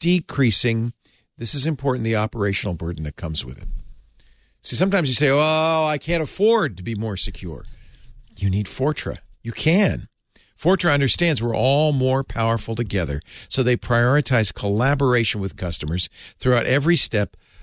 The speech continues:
of their cybersecurity journey. And every customer is unique. Fortra knows that.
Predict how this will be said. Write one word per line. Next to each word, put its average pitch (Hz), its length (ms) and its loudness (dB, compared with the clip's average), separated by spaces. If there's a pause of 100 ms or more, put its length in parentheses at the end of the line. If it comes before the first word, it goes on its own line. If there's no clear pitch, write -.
of 95 140 -6
their 104 140 2
cybersecurity 95 920 -2
journey. 71 380 -4
And 139 160 2
every 247 420 2
customer 226 480 -2
is 180 140 2
unique. 208 340 0
Fortra 190 340 0
knows 180 300 2
that. 82 240 -4